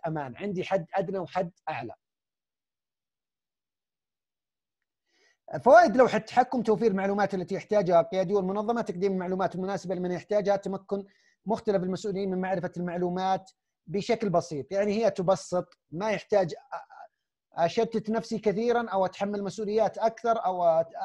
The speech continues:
أتحمل أعباء أكثر. لا، أنا كمسؤول يهمني المؤشرات. ليس شرط في المسؤول اللي على لوحة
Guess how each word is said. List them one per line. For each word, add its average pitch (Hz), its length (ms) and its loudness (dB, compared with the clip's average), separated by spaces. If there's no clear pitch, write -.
أتحمل 220 420 -2
أعباء 196 300 4
أكثر. 254 260 0
لا، 185 320 4
أنا 214 180 4
كمسؤول 247 720 0
يهمني 285 440 2
المؤشرات. 180 680 -2
ليس 302 340 6
شرط - 460 2
في - 80 -4
المسؤول 208 440 2
اللي 185 160 2
على 196 200 4
لوحة 208 240 4